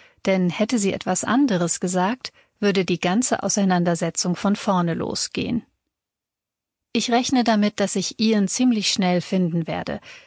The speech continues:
denn ich glaube, dass ich ungefähr weiß, wo er sich aufhält." "Überleg es dir noch mal, Marcy", flehte Erin in einem letzten Versuch. "Ich kenne ein paar der besten Privatdetektive der Branche.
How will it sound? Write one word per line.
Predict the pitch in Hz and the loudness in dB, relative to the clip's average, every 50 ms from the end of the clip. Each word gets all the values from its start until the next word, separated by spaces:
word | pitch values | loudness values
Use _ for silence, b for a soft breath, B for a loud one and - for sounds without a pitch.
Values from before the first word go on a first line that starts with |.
| B B - | B B -6
denn | - 185 | -2 0
ich | 185 175 - | 0 0 -2
glaube, | - - 170 165 170 180 208 214 | -2 -2 0 0 0 0 0 0
dass | 196 190 - | -2 -2 -2
ich | - 190 - - - - | -2 -4 -4 -4 -4 0
ungefähr | 226 240 262 254 233 - - 196 180 | 2 2 4 2 2 0 -2 -4 -2
weiß, | 185 175 175 190 - - | 0 0 0 0 -2 -2
wo | - | -2
er | - - 202 | 0 0 0
sich | 196 202 - - | -2 -2 -4 -4
aufhält." | 220 262 254 - - 190 - - - - - - _ _ _ _ _ _ _ _ _ _ _ _ _ _ _ _ _ _ _ _ _ _ _ _ _ _ _ _ _ _ - | -4 -4 -4 -4 -8 -8 -8 -8 -10 -12 -14 -16 _ _ _ _ _ _ _ _ _ _ _ _ _ _ _ _ _ _ _ _ _ _ _ _ _ _ _ _ _ _ -2
"Überleg | 226 202 240 233 233 233 247 254 262 254 - | 0 2 2 2 2 4 4 2 2 2 2
es | 240 208 - | -2 -2 0
dir | - 214 | 0 0
noch | 202 190 190 185 | 2 2 0 0
mal, | 202 196 190 185 | 0 0 2 2
Marcy", | 185 180 180 180 175 180 - - - 208 202 214 B B B B B | 2 2 2 2 2 0 0 -2 -2 -2 -2 -4 B B B B B
flehte | - - - 196 196 190 - - - | -12 -4 -2 0 0 0 0 -2 -2
Erin | - 208 196 196 190 190 190 190 | 0 0 0 2 2 2 0 0
in | 202 190 202 | 0 0 0
einem | 202 202 208 208 196 | 0 0 2 2 2
letzten | 196 196 196 - - - - 208 | 2 0 0 -2 -2 -4 -2 -2
Versuch. | 196 - 208 196 196 202 202 208 202 - _ _ _ _ _ _ _ _ _ _ | -2 0 0 0 0 0 -2 -2 -4 -8 _ _ _ _ _ _ _ _ _ _
"Ich | - 208 - | -6 -6 -4
kenne | - - 277 277 277 | -2 0 2 2 2
ein | - 220 220 | 2 0 0
paar | 220 - 254 240 | 0 0 -2 0
der | 233 240 240 | 0 0 0
besten | - 254 277 262 - - - 262 | 0 0 0 0 -4 -2 -2 -2
Privatdetektive | 254 - 262 254 233 247 254 277 - 247 214 202 196 190 - - 220 190 180 202 | 0 0 0 0 2 0 0 0 0 0 2 2 0 -2 -2 -2 -2 0 -2 0
der | 190 185 | 0 0
Branche. | 185 180 180 185 180 185 175 - 180 - | 0 2 2 2 2 2 0 0 -2 -4